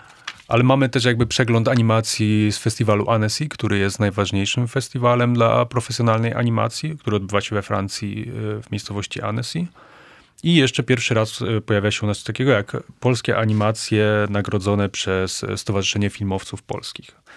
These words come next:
I tam jest jedna, którą bardzo lubię, jest to Książę w cukierni, e, Katarzyny Agospowicz. I to jest, e,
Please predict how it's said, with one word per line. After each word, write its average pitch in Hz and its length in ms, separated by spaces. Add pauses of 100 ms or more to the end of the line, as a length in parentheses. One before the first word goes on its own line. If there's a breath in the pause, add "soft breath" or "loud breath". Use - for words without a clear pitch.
(380 loud breath)
I 143 60
tam 175 180
jest 143 120
jedna, 117 240
którą 98 280
bardzo 101 260
lubię, 101 180
jest 123 180
to 113 80
Książę 104 280
w - 40
cukierni, 110 540 (540)
e, 101 40
Katarzyny 101 500
Agospowicz. 110 680 (680 loud breath)
I 127 640
to 120 120
jest, 113 340
e, 107 40